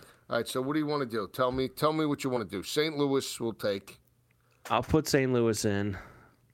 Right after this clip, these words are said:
Speaker 1: All right, hang on.
Speaker 2: Let's put, okay.
Speaker 1: Saint Louis.
Speaker 2: Saint Louis in, who's right now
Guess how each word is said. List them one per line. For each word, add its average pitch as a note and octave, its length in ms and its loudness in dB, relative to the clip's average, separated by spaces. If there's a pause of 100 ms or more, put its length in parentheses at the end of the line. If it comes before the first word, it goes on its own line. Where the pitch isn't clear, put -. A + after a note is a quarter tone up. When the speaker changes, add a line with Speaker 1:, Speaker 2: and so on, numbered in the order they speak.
(400)
Speaker 1:
All G#2+ 80 -6
right, F2 160 -4
hang A#2 220 -2
on. F#2+ 220 -2
Speaker 2:
Let's B2+ 200 0
put, D3 360 4 (1200)
okay. G2 340 -4 (760)
Speaker 1:
Saint B2 340 -2
Louis. A#2 320 -2 (500)
Speaker 2:
Saint C#3 340 2
Louis D#3+ 340 6
in, B2 180 4
who's A2+ 200 2
right C3+ 340 4
now A2 580 2